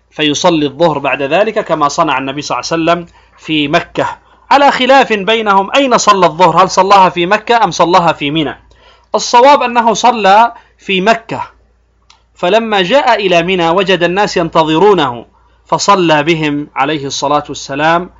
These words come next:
صلاة الظهر، فكانت له نافلة وكانت للناس فريضة. قال: "ثم يقيم بمنى ثلاثة أيام، فإذا زالت الشمس من كل يوم منها رمى الجمرة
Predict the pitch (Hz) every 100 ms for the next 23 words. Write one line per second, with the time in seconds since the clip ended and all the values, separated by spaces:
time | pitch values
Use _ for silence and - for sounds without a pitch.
0 | _ _ - - 151 208 147 127 156 156
1 | 120 139 143 156 139 165 143 131 160 196
2 | 226 247 - _ _ - 143 - 165 143
3 | 135 131 127 143 190 220 - - 147 160
4 | 143 120 107 _ _ _ _ _ _ _
5 | _ - 220 254 262 277 302 277 247 226
6 | 202 247 254 240 214 190 190 208 247 277
7 | 285 - 185 165 175 220 220 214 185 165
8 | 156 151 151 123 101 - _ _ _ _
9 | _ _ _ - 165 - 233 214 208 175
10 | 196 214 208 202 180 - 214 143 - -
11 | - 143 147 143 180 196 185 185 208 220
12 | 226 254 226 226 247 214 247 277 180 160
13 | 156 143 139 190 156 127 -